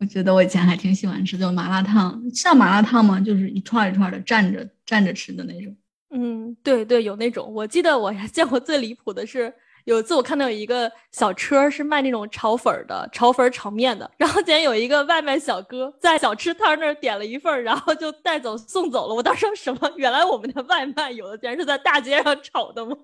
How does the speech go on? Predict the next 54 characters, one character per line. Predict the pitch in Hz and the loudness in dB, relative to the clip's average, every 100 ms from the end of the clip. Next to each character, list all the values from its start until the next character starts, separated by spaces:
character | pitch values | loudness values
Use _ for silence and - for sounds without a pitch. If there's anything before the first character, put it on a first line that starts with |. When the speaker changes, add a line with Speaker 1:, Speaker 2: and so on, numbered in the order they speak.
| _ 554 605 - 554 - | _ -2 -2 -2 -2 -2
Speaker 2:
<laughs> | - _ | -12 _
Speaker 1:
也 | - 277 | 0 0
许 | 277 | 2
人 | 262 240 | 2 2
家 | 262 262 | 2 2
有 | |
个 | 208 208 | -2 -2
店 | 262 240 | 0 0
面 | 233 233 208 | 0 -2 -2
呢。 | 196 | -2
<laughs> | 277 - 320 - 392 - 381 - 339 - - 392 679 571 - | -2 -4 -4 -2 -2 -2 -6 -6 -16 -14 -10 -6 -6 -6 -2
Speaker 2:
<laughs> | 415 | 0
有 | 269 254 | 2 0
可 | 262 285 | 0 2
能。 | 262 320 311 262 294 370 - | 4 4 4 2 0 -4 -2
<laughs> | - 339 539 - 508 262 | -6 -4 -4 -6 -12 -10
反 | - 269 | -2 0
正 | 294 | 4
就 | 403 | 4
是 | 466 | 4
那 | 427 427 | 2 0
种， | 247 202 - | 0 -2 -4
就 | - | -4
是 | 381 | 0
晚 | 294 233 185 | 2 2 0
上 | 247 247 | -2 -2
城 | 240 - 311 | -4 -6 -2
管 | 339 247 | -2 0
都 | 302 | -2
下 | 311 339 | 0 0
班 | 330 370 | 2 0
了 | 381 | 0
以 | 233 160 | -4 -10
后， | - 233 - | -14 -18 -6
在 | 277 | -4
立 | 277 | -4
交 | 262 285 | -2 -2
桥 | 302 226 | -2 -4
啊， | 202 240 | -2 2
还 | 254 | 2
有 | |
小 | 294 - | 2 2
区 | 226 302 | 0 2
门 | 269 | 0
口 | 285 226 | 0 -2
那 | 233 | -2
种 | 233 165 202 | -2 -6 -8
吃 | - 254 | -10 -4
饭， | 247 | -4
我 | 202 | -2
就 | 233 | -2
感 | 233 | -2
觉， | 190 | -4
哦， | - | -8